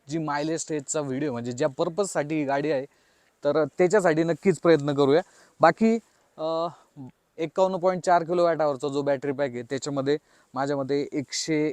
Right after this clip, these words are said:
एक्क्याण्णव किलोमीटरची आपल्याला जी रेंज दिलेली आहे दोन व्यक्तींसोबत गाडी, ती माझ्या मते नक्कीच चांगली आहे.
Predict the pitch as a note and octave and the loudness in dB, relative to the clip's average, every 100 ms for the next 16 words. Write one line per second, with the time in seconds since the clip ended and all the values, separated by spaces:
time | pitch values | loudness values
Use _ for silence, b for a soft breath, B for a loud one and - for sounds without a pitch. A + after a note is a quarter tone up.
0 | - F3 - F#3+ F3+ E3+ E3+ D#3 D3+ C#3+ | -2 -4 -2 -4 -4 -4 -4 -4 -8 -6
1 | D3 C#3 D3 C#3+ C#3 D3+ D#3 C#3 C3 C3+ | -6 -4 -4 -4 -2 -2 -2 -2 -2 -2
2 | C3 B2 _ B2 C3+ C#3 C#3 C3 D3+ B2 | -2 -4 _ -2 0 0 -4 -6 -10 -10
3 | A#2 A#2 A#2 B2 C#3 C#3 D#3+ D#3 E3+ D#3+ | -12 -10 -10 -12 -12 -12 -12 -10 -12 -8
4 | F#3 - F3 F#3 D3+ | -10 -4 -4 0 -2